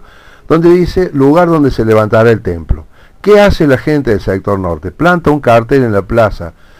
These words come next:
que en ese momento se llamaba veinticinco de Mayo o Plaza Norte, lugar donde se va a levantar la iglesia. Obviamente, las peleas, bien entendidas, debe intervenir, este,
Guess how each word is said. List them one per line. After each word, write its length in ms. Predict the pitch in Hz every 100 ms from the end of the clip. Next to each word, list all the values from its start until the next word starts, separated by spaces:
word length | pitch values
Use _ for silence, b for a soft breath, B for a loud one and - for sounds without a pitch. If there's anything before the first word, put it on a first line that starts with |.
| b b b
que 80 | -
en 80 | 101
ese 160 | 110
momento 260 | 120 127 123
se 120 | 104
llamaba 280 | 113 127 127
veinticinco 600 | 110 110 98 - 147 139
de 80 | 127
Mayo 360 | 139 131 104 92
o 40 |
Plaza 320 | - 113 117
Norte, 440 | 160 160 147 190 196 b b b -
lugar 520 | 123 131 160 180 -
donde 300 | 110 120 120
se 100 | -
va 140 | 110 120
a 20 |
levantar 480 | 113 95 92 92 101
la 140 | 92
iglesia. 420 | 87 85 - - - -
Obviamente, 800 | 185 202 185 165 170 156 175 -
las 200 | 120 104
peleas, 720 | - 101 101 117 123 110 92 - - -
bien 240 | 101 104
entendidas, 640 | 95 90 92 95 104 120 135 b b b b b
debe 220 | 135 165
intervenir, 680 | 143 123 117 123 143 151 - -
este, 840 | 110 101 - 98 92 87 85 82